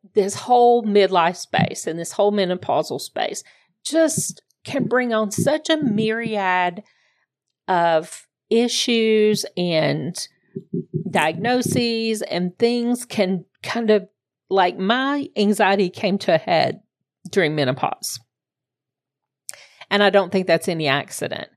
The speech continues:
I think the hormonal changes and the changes going on in my body brought that to a head, because we have seen that there is an increase a lot of times in mental health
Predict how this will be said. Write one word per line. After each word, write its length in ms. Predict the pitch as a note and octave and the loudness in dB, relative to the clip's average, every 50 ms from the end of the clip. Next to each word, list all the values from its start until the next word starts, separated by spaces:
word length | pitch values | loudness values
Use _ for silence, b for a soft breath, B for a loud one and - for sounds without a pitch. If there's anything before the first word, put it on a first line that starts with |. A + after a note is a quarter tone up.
| b b b b b - | b b b b b -10
I 40 | F#3+ | -6
think 220 | - - F#3+ F#3 F#3 | -2 -2 -2 0 2
the 120 | F3+ E3 | 2 2
hormonal 640 | D#3 F#3 F3 D#3 D#3+ E3 E3+ F3 F#3+ G#3+ A3+ A3+ | 4 2 0 0 0 0 0 2 2 0 0 -2
changes 520 | A3+ - A#3+ G#3+ G#3+ G#3+ G#3 G#3+ G#3 G#3 G3+ | 0 0 0 2 2 2 2 2 0 0 0
and 120 | G#3 D#3 D#3+ | -2 -2 -4
the 60 | E3 | -4
changes 360 | - - F#3 E3+ E3+ F#3+ F#3 | -4 -4 -4 -4 -4 -4 -4
going 200 | - F#3 E3+ E3+ | -2 -2 -2 0
on 120 | E3 D#3+ | 0 0
in 60 | D#3 D#3 | 0 0
my 120 | D3+ D3 | -2 -2
body 640 | D3+ D3+ - F3 E3 F#3 G#3+ B3+ D4+ C4+ G3+ E3+ F3 | -2 -2 0 2 2 4 4 4 4 4 2 2 2
brought 520 | D#3+ D3 - F#3 F3 F3 F#3 G#3+ A3 - - | -2 -6 -6 -2 0 0 2 0 0 -2 0
that 240 | - D3+ C#3+ - - | 0 0 0 -2 -4
to 100 | - E3 | -4 -2
a 40 | D3+ | 0
head, 160 | F3+ E3 D#3 | 2 2 2
because 320 | - - - - F#3 - | 0 -2 -4 -4 -4 -4
we 160 | - D#3+ D#3 | -2 -2 -2
have 160 | D#3+ G3 G#3+ G#3+ | 0 -2 -2 -2
seen 400 | - - C4 C#4 E4 E4+ C#4 A3 | -2 0 0 0 0 0 2 2
that 200 | G3+ G3+ F#3+ - | 4 2 2 2
there 160 | E3+ D#3+ E3 | 0 0 0
is 260 | - - D#3 D#3+ E3 | 0 -2 -2 0 0
an 120 | F3 D3+ | -2 0
increase 520 | C#3 C#3 D3 D#3+ - - D3+ C3 D3+ - - | -2 -2 -4 -4 -4 -2 -2 -2 0 0 0
a 20 | B2+ | 0
lot 140 | - - C#3+ | 0 0 -2
of 60 | C#3+ | -4
times 300 | - - D3 C3 D#3+ - | -4 -4 -4 -4 -4 -6
in 100 | E3+ D3+ | -6 -6
mental 280 | C#3+ C3+ C3 - - D3+ | -6 -6 -8 -8 -8 -4
health 280 | - C#3+ C#3+ B2 - | -2 0 -2 -2 -4